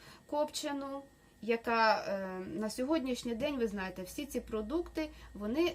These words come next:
робляться, е, хімічним способом. Оцей жидкий дим, який дає смак оцього копченості, ніхто його ніде не коптить в спеціальних, е, коптільнях,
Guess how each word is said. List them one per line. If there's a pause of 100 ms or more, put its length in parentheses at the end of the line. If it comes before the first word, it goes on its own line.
(160)
робляться,
е, (760)
хімічним
способом. (420)
Оцей
жидкий
дим, (380)
який
дає
смак
оцього
копченості,
ніхто
його
ніде
не
коптить
в
спеціальних, (500)
е, (720)
коптільнях,